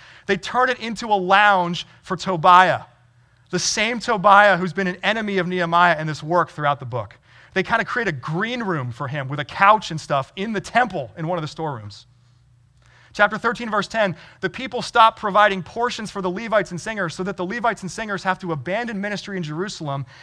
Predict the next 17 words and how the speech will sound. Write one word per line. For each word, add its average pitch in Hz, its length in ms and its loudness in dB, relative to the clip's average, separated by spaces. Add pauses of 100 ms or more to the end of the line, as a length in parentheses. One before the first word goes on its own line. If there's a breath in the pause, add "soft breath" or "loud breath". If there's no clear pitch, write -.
(140)
and 165 120 -4
return 220 440 -4
to 208 100 -10
the 170 100 -6
fields 175 560 -6
to 170 120 -10
work 180 340 0
to - 80 -12
make 151 160 -6
a 156 60 -10
living 165 280 -4
for 123 140 -14
themselves. 104 560 -14 (600 loud breath)
And 175 120 -6
Nehemiah 214 400 4
cries 220 400 2
out, 196 240 4